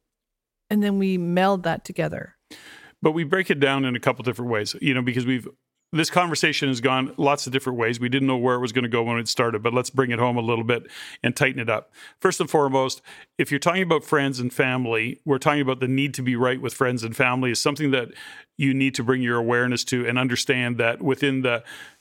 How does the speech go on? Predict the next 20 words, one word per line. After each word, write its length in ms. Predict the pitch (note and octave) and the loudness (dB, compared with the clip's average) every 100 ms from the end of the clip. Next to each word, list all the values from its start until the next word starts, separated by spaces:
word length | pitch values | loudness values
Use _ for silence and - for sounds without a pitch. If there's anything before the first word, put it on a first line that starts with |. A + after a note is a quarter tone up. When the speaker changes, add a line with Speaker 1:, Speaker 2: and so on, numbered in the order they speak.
| _ _ - | _ _ -2
Speaker 2:
environment 580 | C#3+ A#2+ D3+ F3 D#3+ C3+ | -2 2 2 4 0 0
that 140 | C3+ | -2
you 240 | C#3 B2+ B2 | -2 -2 0
live 380 | C3 C3+ B2 B2 | 2 0 -2 -2
and 400 | C3 B2 A#2+ A2+ | 0 2 0 0
the 480 | A#2+ A#2 A#2 A#2 - | 0 0 0 -2 -2
relationship 560 | C3+ B2 D3 - - | -2 2 0 0 0
Speaker 1:
The 100 | A3+ | 2
bigger 100 | A3+ | 2
Speaker 2:
that 80 | C3+ | 0
you're 120 | C3 - | 2 2
Speaker 1:
world, 100 | A3+ | 4
Speaker 2:
trying 140 | C#3 | 4
Speaker 1:
and 80 | - | 2
Speaker 2:
to 60 | A#3+ | 2
Speaker 1:
they're 100 | B3 | 4
Speaker 2:
create. 160 | D3 | 6
Speaker 1:
watching 440 | C#3+ B2+ A#3+ A3 G#3 | 6 4 0 -2 -2
different 460 | A3 A3 G#3+ G3 | -2 -4 -6 -6
news 460 | G3 G#3+ C4 D4 - | -2 0 0 -2 -10